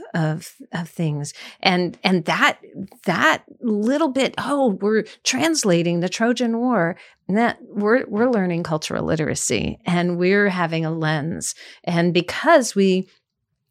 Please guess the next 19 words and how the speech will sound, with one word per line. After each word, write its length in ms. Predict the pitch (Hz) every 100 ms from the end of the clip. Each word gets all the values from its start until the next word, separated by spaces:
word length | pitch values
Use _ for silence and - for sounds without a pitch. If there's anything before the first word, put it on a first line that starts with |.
| - 135 - _ -
take 240 | 214 196
everything 420 | 190 226 214 180
through 220 | 165 180 170
a 60 |
Christian 380 | 165 175 - 175
worldview, 760 | 156 156 160 196 240 180 165 - - -
we're 140 | 175
also 540 | 175 196 - 170 160 160 - -
adding 400 | 175 185 196 185
biblical 460 | 175 170 165 165
perspective 720 | 160 160 - 170 214 - 160 -
to 100 | 160
that. 360 | 143 - - _ - - -
And 180 | - 165
so 560 | - 180 165 160 156 - _
it, 260 | 185 170 _
it, 320 | 214 185 180 _ _ _ _ _ _
it 140 | - 202
enlarges 1200 | 196 180 160 165 240 262 214 180 170 165 165